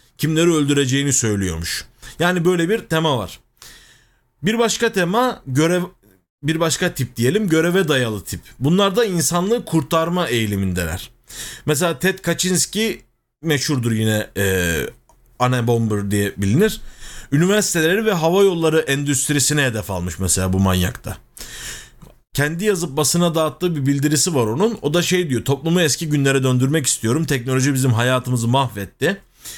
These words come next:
İddiası da şu, "Endüstriyel devrim ve getirdikleri bizim için bir felaket olmuştur." İddiasıyla hareket ediyor. Dolayısıyla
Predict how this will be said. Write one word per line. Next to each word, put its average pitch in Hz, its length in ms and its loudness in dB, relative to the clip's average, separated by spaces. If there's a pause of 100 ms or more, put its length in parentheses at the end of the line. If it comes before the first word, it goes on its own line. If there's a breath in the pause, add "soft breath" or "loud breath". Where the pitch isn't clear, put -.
(160 loud breath)
İddiası 151 440 0
da 139 100 2
şu, 214 280 -2
"Endüstriyel 160 760 0
devrim 147 480 0
ve 147 80 0
getirdikleri 147 720 0
bizim 160 200 2
için 190 260 0
bir 175 80 2
felaket 156 500 0
olmuştur." 101 440 -2 (640 loud breath)
İddiasıyla 139 680 0
hareket 101 360 -4
ediyor. 90 300 -2
Dolayısıyla 180 580 2